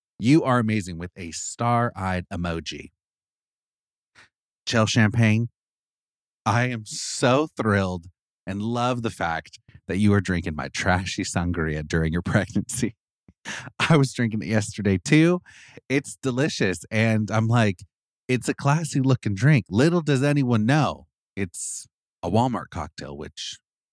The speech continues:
is my favorite thing about it. But I'm so glad that you guys are enjoying the recipe. I'm gonna be making some more mocktail recipes, cocktail recipes. I actually love to make drinks, and I've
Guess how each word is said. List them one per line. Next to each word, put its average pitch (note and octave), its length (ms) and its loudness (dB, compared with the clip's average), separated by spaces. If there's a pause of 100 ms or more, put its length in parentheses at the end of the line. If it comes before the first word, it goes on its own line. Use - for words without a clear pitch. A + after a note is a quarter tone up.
is E2+ 100 -10
my F2+ 100 -2
favorite E2+ 280 -2
thing E2+ 120 -4
about E2+ 260 -2
it. C#2+ 120 -12 (1040)
But B2 160 -2
I'm C3 120 0
so D#3 360 4
glad B2+ 320 0
that A#2 140 -6
you G#2+ 140 -2
guys G#2+ 300 2
are G#2 80 4
enjoying G2+ 560 2
the E2+ 120 -8
recipe. G2+ 380 -2
I'm G2 100 0
gonna A#2 120 4
be A#2 120 4
making A2 320 0
some G2+ 180 0
more C3+ 480 4 (400)
mocktail A#2+ 480 0
recipes, A#2 480 -2
cocktail A2 500 -2
recipes. G#2+ 400 -4 (320)
I A2+ 80 -2
actually F2 300 -4
love E2+ 160 -2
to - 80 -12
make D#2+ 180 -10
drinks, D2+ 560 -8
and D#2+ 380 -8 (100)
I've F2+ 240 -2